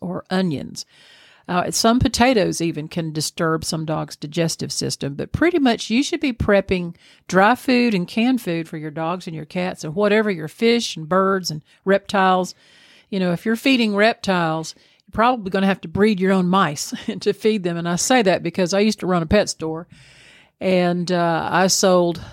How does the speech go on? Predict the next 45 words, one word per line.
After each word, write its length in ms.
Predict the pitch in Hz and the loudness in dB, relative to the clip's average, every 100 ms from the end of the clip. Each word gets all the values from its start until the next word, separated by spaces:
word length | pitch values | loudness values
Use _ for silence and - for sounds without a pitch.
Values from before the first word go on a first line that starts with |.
| - _ _ | -20 _ _
I 140 | - | -2
don't 120 | 185 156 | 0 -2
know, 220 | 156 156 - _ _ _ _ - | -4 -8 -12 _ _ _ _ -2
ten 200 | - 208 | 2 2
or 40 | |
twenty 320 | 196 214 190 | 2 0 2
million 420 | 175 185 180 165 | 2 2 2 0
mice 520 | 160 160 139 135 - - _ _ | -2 -2 -2 -6 -6 -8 _ _
for 180 | _ 180 | _ -2
my 160 | 170 160 | 0 2
reptile 520 | 165 226 - 175 160 | 2 2 0 -2 0
owners. 440 | 156 151 151 165 - _ _ _ | -2 -6 -6 -10 -12 _ _ _
Well, 100 | 214 | 2
you've 120 | 240 | 4
gotta 200 | 233 254 | 4 4
think 220 | 247 277 320 | 4 2 2
about 300 | 247 160 - | 2 0 -2
things 220 | 151 151 | -6 -6
like 200 | 147 147 | -8 -4
that. 180 | 156 147 | -4 -4
If 120 | 143 | -4
you're 100 | 202 | -2
gonna 200 | 240 226 | 0 2
maintain 580 | 214 214 208 214 202 190 | 2 2 2 2 2 0
a, 220 | 160 175 | -2 -2
a 120 | - | 0
reptile 580 | 156 202 247 202 170 165 | 2 2 2 0 0 0
and 80 | 165 | 0
it 120 | 180 | 0
eats 260 | 220 - - | -2 -4 -2
live 320 | 165 185 180 | 2 4 2
mice, 520 | 165 233 208 175 - - _ _ - - - - _ _ | 0 0 -2 -4 -8 -16 _ _ -20 -20 -20 -20 _ _
and 180 | 160 160 | -10 -2
you're 120 | 208 | 0
in 100 | 254 | 2
a 40 | |
grid 220 | 208 247 226 | 2 2 4
down 200 | 233 233 | 2 2
situation, 800 | 233 - 185 240 349 185 170 175 _ _ | 0 2 4 2 2 -2 -2 -6 _ _
you 120 | - 208 | -12 -10
gotta 140 | 285 | -8
think 180 | - 233 | -6 -6
about 240 | 151 131 | -6 -8
that. 240 | - - - | -12 -20 -10
So, 440 | - 190 170 165 | -4 -2 -2 -4